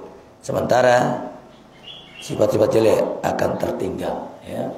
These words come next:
Logikanya begini. Nggak bisa orang mengerjakan di saat dia berbuat baik itu berbuat jelek, nggak bisa. Berbuat baik otomatis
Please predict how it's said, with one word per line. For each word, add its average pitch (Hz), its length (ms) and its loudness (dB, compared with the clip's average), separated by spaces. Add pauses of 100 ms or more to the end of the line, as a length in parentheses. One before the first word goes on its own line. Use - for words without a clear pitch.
(1080)
Logikanya 135 400 4
begini. 135 480 2 (2500)
Nggak 139 260 4
bisa 143 720 6
orang 127 320 4
mengerjakan 117 360 6 (1500)
di - 80 -8
saat 143 220 4
dia 127 80 6
berbuat 107 320 6
baik 110 220 4
itu - 80 0
berbuat 104 240 6
jelek, 110 260 4
nggak - 140 0 (120)
bisa. - 220 -16 (1400)
Berbuat 131 420 6
baik 147 320 4
otomatis 123 720 4